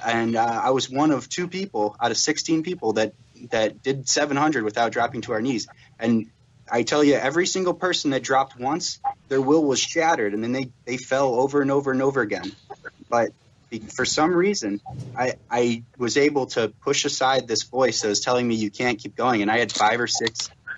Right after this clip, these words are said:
seven different second wins, you know. It was like, um, uh, you just keep breaking through barriers. So I know it's possible. I know we're,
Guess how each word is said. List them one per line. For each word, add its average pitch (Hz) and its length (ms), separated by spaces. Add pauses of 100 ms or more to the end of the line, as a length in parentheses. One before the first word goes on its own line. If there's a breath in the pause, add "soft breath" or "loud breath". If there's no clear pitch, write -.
(200)
seven 117 420
different 110 380
second 113 380
wins, 110 320
you 101 80
know. 101 140
It 104 40
was 104 200
like, 98 200 (480)
um, 98 360 (560)
uh, 107 60
you 107 200
just 120 200
keep - 360
breaking 135 400
through 127 240
barriers. 117 640 (240)
So 123 240
I 139 140
know 175 200
it's 143 120
possible. 131 500
I 117 100
know 135 180
we're, 120 320